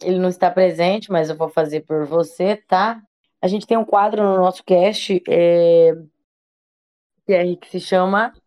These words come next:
Fala Coach, que é um quadro que a gente pede pro nosso entrevistado deixar uma mensagem pra nossa população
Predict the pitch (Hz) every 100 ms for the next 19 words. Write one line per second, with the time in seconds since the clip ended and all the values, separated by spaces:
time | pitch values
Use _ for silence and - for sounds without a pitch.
0 | - _ _ _ _ _ _ _ _ _
1 | - 247 226 180 139 - - - _ _
2 | _ _ _ _ - 320 330 - 311 330
3 | 349 - 302 233 254 - _ 214 208 233
4 | - 214 208 185 180 180 180 175 165 -
5 | 165 165 190 196 208 247 240 220 226 214
6 | 202 185 196 185 185 180 180 180 - _
7 | _ 185 185 185 180 180 175